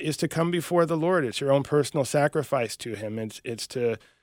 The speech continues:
you know, to ask him for more of him and, and less of you.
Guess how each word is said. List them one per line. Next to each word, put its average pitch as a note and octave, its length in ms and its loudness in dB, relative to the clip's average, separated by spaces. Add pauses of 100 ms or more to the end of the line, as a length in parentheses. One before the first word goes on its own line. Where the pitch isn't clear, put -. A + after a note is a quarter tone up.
(120)
you C3 80 -4
know, C3+ 280 2
to C3 400 -6
ask C#3+ 320 4
him D3 160 4
for B2+ 180 -2
more C3+ 260 6
of B2 100 4
him B2+ 320 2
and, A2+ 220 -2
and A#2+ 180 -4
less B2+ 280 2
of A2+ 160 -8
you. B2+ 280 0